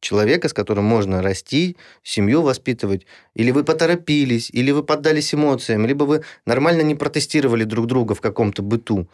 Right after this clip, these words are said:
То есть вы сделали фундаментальную ошибку, что решили, ага, либо брак наши с-, отношения, э, спасёт,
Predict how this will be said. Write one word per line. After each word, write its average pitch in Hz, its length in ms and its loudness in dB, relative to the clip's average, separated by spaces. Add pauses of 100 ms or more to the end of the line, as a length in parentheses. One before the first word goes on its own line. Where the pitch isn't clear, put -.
(240)
То 110 100 -2
есть 104 160 -2
вы 123 360 2
сделали 117 360 0
фундаментальную 120 680 0
ошибку, 160 360 -2
что 104 300 0 (220)
решили, 113 480 0
ага, 110 340 0 (220)
либо 123 240 2
брак 143 320 0
наши 120 460 -2
с-, - 120 -10
отношения, 113 800 0
э, 90 140 -10
спасёт, 117 560 0